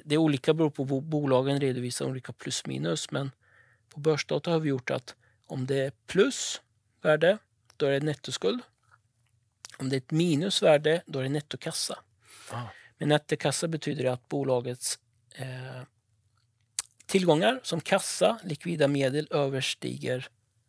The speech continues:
Speaker 1: eh, räntabärande skulderna.
Speaker 2: Just det.
Speaker 1: Eh, och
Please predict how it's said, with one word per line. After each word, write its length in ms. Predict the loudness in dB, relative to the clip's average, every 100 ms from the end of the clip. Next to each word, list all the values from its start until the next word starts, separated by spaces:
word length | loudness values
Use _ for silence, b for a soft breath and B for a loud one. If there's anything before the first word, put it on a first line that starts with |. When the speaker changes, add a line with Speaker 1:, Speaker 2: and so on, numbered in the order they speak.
| _ _ -18
Speaker 1:
eh, 760 | -14 -14 -14 -14 -14 -14 -6
räntabärande 640 | -2 -2 -2 -4 -4 -4 -8
skulderna. 440 | -10 -10 -10 -14 -16 -14
Speaker 2:
Just 280 | -12 -12 -16 -20 B B B B B B B B B
det. 100 | -10
Speaker 1:
Eh, 220 | -8 -6
och 440 | -2 -2 -2 -10